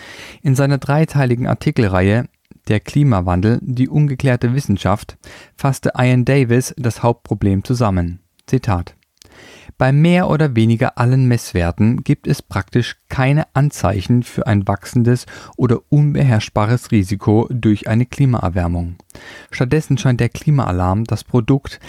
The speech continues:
einer globalen Propagandaoperation der alten Medien und einiger skurriler Datenmanipulationen zu sein.“ Vierunddreißig Jahre, nachdem ein globales Netzwerk auf die Idee kam,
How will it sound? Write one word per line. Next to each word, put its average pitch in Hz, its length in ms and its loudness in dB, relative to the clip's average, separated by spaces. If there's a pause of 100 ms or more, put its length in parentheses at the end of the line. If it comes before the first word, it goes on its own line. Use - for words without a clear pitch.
(120)
einer 123 220 2
globalen 123 540 2
Propagandaoperation 104 1400 0
der 113 200 0
alten 113 280 0
Medien 120 500 2 (320)
und - 280 -2
einiger 110 360 2
skurriler 123 540 0
Datenmanipulationen 95 1300 0
zu 92 120 -6
sein.“ 87 420 -4 (600)
Vierunddreißig 147 720 2
Jahre, 113 460 2
nachdem 120 540 0
ein 117 120 2
globales 120 500 0
Netzwerk 104 560 -2
auf - 160 -6
die - 160 -2
Idee 131 280 2
kam, 98 420 -2